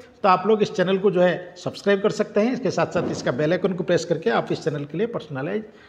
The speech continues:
बन सकते हैं, ठीक है। ताकि आपको यहाँ से जैसे भी कोई वीडियो या notification मैं upload करूँगा, उसका immediate आपको notify करेगा और उसका notification के बारे में जानकारी आप ले सकते हैं। Second चीज़ कहना चाहूँगा, अगर मेरा जो, अ,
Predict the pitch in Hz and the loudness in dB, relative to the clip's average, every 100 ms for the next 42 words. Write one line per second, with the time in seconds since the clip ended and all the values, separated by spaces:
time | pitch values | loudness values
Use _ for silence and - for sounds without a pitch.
0 | _ 135 165 - - 123 92 - _ - | _ 0 2 2 -2 -6 -10 -14 _ -20
1 | _ 247 247 - - - 247 262 - - | _ -2 0 2 2 2 2 2 -4 -12
2 | - - 165 185 220 240 233 156 202 254 | -18 0 2 2 4 4 4 2 2 2
3 | 190 202 247 240 247 175 175 208 226 196 | 2 2 2 2 2 4 4 6 6 4
4 | 202 175 156 165 196 214 220 202 190 147 | 2 2 0 -2 0 0 2 0 0 0
5 | 202 190 185 175 202 - - - 160 - | -2 0 0 2 0 -2 -16 -12 -8 2
6 | 196 170 185 233 233 196 170 170 170 170 | 4 4 4 4 2 -4 -4 -4 -2 -2
7 | 156 185 202 208 190 220 240 190 180 175 | 0 2 2 4 4 2 0 -2 0 0
8 | 160 180 156 147 151 175 180 156 156 151 | -2 -2 0 -2 -4 -4 -4 -4 -4 -4
9 | 202 185 135 151 147 143 117 107 - - | -4 -6 -6 -2 -4 -4 -8 -8 -10 -14
10 | 98 87 _ _ _ _ - 160 226 247 | -14 -16 _ _ _ _ -4 0 0 -2
11 | 240 220 233 226 226 226 233 - - - | 2 2 4 2 4 4 2 -4 -16 -20
12 | - 156 175 226 208 214 214 190 - 170 | -8 0 4 4 4 4 4 2 0 2
13 | 165 135 | 4 2